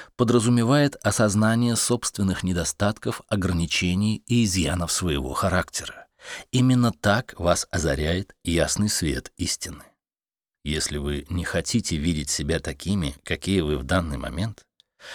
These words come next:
то как вы сможете помогать другим осознать себя? Прекращение медитации в момент появления ясности и открытости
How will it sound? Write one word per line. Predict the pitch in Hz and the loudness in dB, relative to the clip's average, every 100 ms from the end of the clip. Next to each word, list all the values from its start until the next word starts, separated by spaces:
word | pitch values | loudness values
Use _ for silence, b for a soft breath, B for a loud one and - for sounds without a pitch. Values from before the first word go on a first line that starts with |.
| B B | B B
то | - 110 | -4 -2
как | - 135 139 | 4 2 4
вы | 98 | 0
сможете | 95 - 110 107 98 90 | 0 2 2 2 0 -2
помогать | 87 85 82 82 98 76 | 0 0 0 2 0 0
другим | 69 67 76 120 82 - _ _ _ | -2 0 0 0 -2 -8 _ _ _
осознать | - - 76 73 73 - | -6 -4 -4 -4 -6 -6
себя? | - - - - _ _ _ _ _ _ _ _ _ _ b b _ _ | -8 -8 -16 -20 _ _ _ _ _ _ _ _ _ _ b b _ _
Прекращение | - 98 85 - - 107 90 80 | -6 -2 0 0 2 2 2 2
медитации | 82 80 90 104 - - 64 - | 0 -2 0 0 -2 -6 -6 -6
в | 82 | -4
момент | 85 87 92 87 - | 0 2 2 0 -4
появления | 78 71 73 80 73 67 69 | -4 -2 -2 -2 -2 -4 -6
ясности | 85 82 - 76 - - | -2 0 0 -4 -6 -8
и | - 92 | -8 -6
открытости | 80 - 107 - - - - | -6 -2 -4 -2 -8 -10 -14